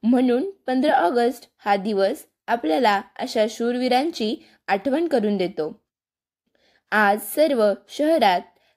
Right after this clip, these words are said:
तालुक्यात, गावागावात ध्वजारोहण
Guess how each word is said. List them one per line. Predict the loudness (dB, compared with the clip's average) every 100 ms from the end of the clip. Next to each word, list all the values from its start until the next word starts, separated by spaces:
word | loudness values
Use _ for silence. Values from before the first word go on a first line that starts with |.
| _ 0
तालुक्यात, | 2 2 2 2 2 -6 _ -2
गावागावात | 0 2 0 2 0 0 -4 _ _ -10
ध्वजारोहण | -4 0 2 2 0 -4